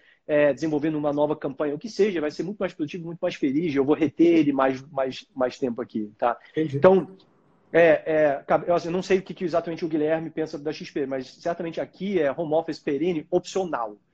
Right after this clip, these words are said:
Speaker 2: É.
Speaker 1: Você
Speaker 2: É a mesma
Speaker 1: vai
Speaker 2: coisa
Speaker 1: sempre
Speaker 2: ele.
Speaker 1: poder escolher. É.
Speaker 2: Ele vai construir
Speaker 1: Ah, então
Speaker 2: um,
Speaker 1: show.
Speaker 2: um campus, tipo um Apple campus, aqui
Speaker 1: Bizarro,
Speaker 2: no interior,
Speaker 1: eu vi.
Speaker 2: perto da fazenda da Grama, bizarro. E,
Speaker 1: Bizarro,
Speaker 2: e vai
Speaker 1: eu vi.
Speaker 2: falar, "Cara, quem quiser trabalhar lá, vai lá, quem não quiser, não vai",
Speaker 1: É.
Speaker 2: tá? Então,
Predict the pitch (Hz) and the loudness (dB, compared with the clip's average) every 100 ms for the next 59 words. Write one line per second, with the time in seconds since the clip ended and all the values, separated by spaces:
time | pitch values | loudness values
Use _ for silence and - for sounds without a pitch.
0 | _ _ _ _ - 110 113 170 160 240 | _ _ _ _ -6 -4 -2 2 4 6
1 | 240 214 202 175 139 180 165 165 160 180 | 8 6 6 6 4 4 2 2 0 0
2 | 143 123 117 _ - 151 160 185 190 196 | 2 0 -6 _ 0 4 6 4 4 -2
3 | 185 180 190 180 147 139 156 135 - 185 | 0 0 2 0 0 -2 -4 -4 4 6
4 | 202 165 - 170 196 185 160 165 175 165 | 6 2 -6 -2 2 4 4 2 2 0
5 | 139 - 160 170 180 156 131 - _ _ | 0 -2 -2 -2 -2 -2 -4 -14 _ _
6 | _ 131 135 - 180 156 131 151 156 151 | _ -10 -4 0 4 4 6 6 6 6
7 | 139 156 185 185 160 170 165 170 156 147 | 4 4 2 0 0 0 0 0 0 0
8 | 165 143 135 - 151 165 - 180 196 - | -2 -4 -8 -6 -4 -2 -4 -10 -20 -20
9 | - _ _ 180 262 - - - - 165 | -20 _ _ -6 0 2 4 4 4 2
10 | 190 359 - - 190 160 190 202 180 180 | 0 -4 -10 -8 -4 -4 -6 -8 -2 -2
11 | 196 180 180 185 190 233 247 165 208 175 | -2 2 2 2 0 -2 -2 -2 -2 -4
12 | 170 170 151 170 196 131 131 156 170 247 | -8 -10 -6 -4 -6 -8 -6 -4 -4 -2
13 | 208 135 135 | -4 -4 -12